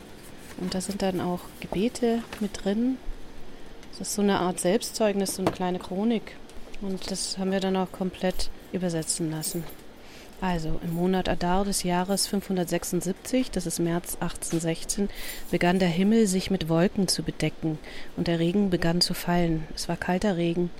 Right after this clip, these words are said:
dazu Regengüsse und die Erde sowie die Saaten auf ihr wurden überschwemmt und kaum etwas keimte für uns, wenn die Sonne schien, sei es, dass das, was gesät worden war, nicht wuchs, sei es, dass das, was schon gewachsen war,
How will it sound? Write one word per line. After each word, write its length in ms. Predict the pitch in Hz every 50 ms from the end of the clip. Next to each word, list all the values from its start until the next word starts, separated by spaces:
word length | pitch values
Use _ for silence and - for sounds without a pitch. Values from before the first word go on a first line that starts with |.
| - - - - - - -
dazu 280 | - 170 - - 185
Regengüsse 640 | 175 170 175 180 202 196 175 170 165 165 - - 147
und 100 | 120 175
die 140 | - - -
Erde 260 | 175 180 196 202 220
sowie 300 | 202 175 180 180 170 190
die 140 | 190 185 180
Saaten 480 | - - 170 175 190 202 - - 214 196 - - - - - - -
auf 200 | 180 170 - -
ihr 200 | 190 196 196 185
wurden 300 | 175 175 180 180 180 175
überschwemmt 640 | - 170 175 170 170 - 170 165 175 185 202 202 - - - - - - - - - - -
und 160 | - 175 -
kaum 320 | - - 180 185 196 208
etwas 320 | - 160 - - 175 - -
keimte 420 | - - 165 165 180 190 - 190
für 200 | - - - -
uns, 380 | 185 185 196 202 - - - - - - -
wenn 100 | 180 180
die 120 | 175 175
Sonne 320 | 165 - 170 185 196 196
schien, 500 | 185 - - - 170 170 170 170 180 175
sei 300 | 170 - 175 170 170 185
es, 280 | - 196 185 - - - - - - - - - - -
dass 140 | - 170 -
das, 300 | - - 175 185 - -
was 140 | 180 170 -
gesät 440 | - 165 156 165 165 180 180 - -
worden 320 | 185 185 185 185 185 175
war, 300 | 170 165 170 170 170 170 -
nicht 400 | 196 175 185 170 - - - 180
wuchs, 460 | 185 208 233 220 - - - - - -
sei 320 | - 170 175 175 185 196 208
es, 240 | 202 196 - - - -
dass 180 | 170 175 -
das, 300 | - 175 185 202 - -
was 160 | 185 185 175 -
schon 180 | - 185 185
gewachsen 500 | 170 170 165 170 185 - - - 190 175
war, 280 | 170 170 170 170 170